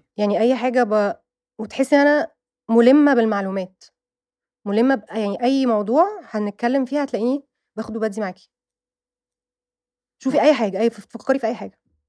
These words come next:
Speaker 2: حاسة إني فخورة بيكي، بس في نفس
Speaker 1: شكرًا
Speaker 2: الوقت،
Speaker 1: قوي.
Speaker 2: آه، آه.
Speaker 1: شكرًا قوي.
Speaker 2: حاسة إن في، في ناس كتيرة بتشتغل على نفسها بصراحة، بس أنتي واحدة منهم.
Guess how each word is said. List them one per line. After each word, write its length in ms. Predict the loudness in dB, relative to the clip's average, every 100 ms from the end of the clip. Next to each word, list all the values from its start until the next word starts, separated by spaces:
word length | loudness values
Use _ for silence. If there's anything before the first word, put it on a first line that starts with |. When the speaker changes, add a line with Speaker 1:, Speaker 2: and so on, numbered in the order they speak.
| _ _ _ _ _ _ _ _ _ _ _ -12
Speaker 2:
حاسة 180 | 0
إني 80 | 0
فخورة 260 | 2 2 0
بيكي، 400 | 0 -8 -12 _ _ _ _
بس 320 | -12 -12 -12
في 80 | -6
نفس 120 | -4
Speaker 1:
شكرًا 100 | 0
Speaker 2:
الوقت، 160 | 2 2
Speaker 1:
قوي. 180 | -2 -8 -8
Speaker 2:
آه، 20 |
آه. 100 | -6
Speaker 1:
شكرًا 280 | -4 -6 -6
قوي. 120 | -10 -16 _ _
Speaker 2:
حاسة 220 | -16 -8 -6
إن 80 |
في، 240 | -4 -4 -6
في 140 | -10 -6
ناس 160 | -6
كتيرة 380 | -8 -6 -4 -6
بتشتغل 360 | -8 -16 -8 -4
على 140 | -4
نفسها 260 | -6 -10 -14
بصراحة، 340 | -12 -16 -16 _
بس 180 | -16 -12
أنتي 180 | -8 -6
واحدة 200 | -6 -10
منهم. 160 | -14